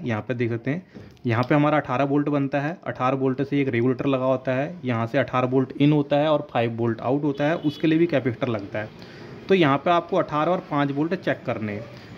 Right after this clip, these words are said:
अठारह वोल्ट नहीं बन रहा है तो यहाँ का सेक्शन हमारा ख़राब है। आप simply कोई भी एक पावर सप्लाई ले लें, जैसे कि एडाप्टर ले लें कोई सा भी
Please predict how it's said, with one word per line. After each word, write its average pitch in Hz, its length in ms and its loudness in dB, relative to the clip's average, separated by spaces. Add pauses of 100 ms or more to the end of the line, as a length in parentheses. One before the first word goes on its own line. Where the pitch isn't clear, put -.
(120)
अठारह 160 360 2
वोल्ट 180 260 2
नहीं 185 160 2
बन 175 140 2
रहा 170 180 2
है 170 80 0
तो 180 140 -4
यहाँ 127 320 0
का 156 120 0
सेक्शन 147 360 -2
हमारा 139 260 2
ख़राब 135 340 0
है। 156 140 -2
आप 143 180 2
simply 156 460 4
कोई 143 260 6
भी 147 120 4
एक 156 160 -2
पावर 131 200 4
सप्लाई 135 300 0
ले 135 120 2
लें, 143 160 0
जैसे 131 260 -2
कि 143 120 -4
एडाप्टर 123 460 0
ले 131 120 4
लें 127 160 2
कोई 135 200 2
सा 123 160 -4
भी 139 180 -2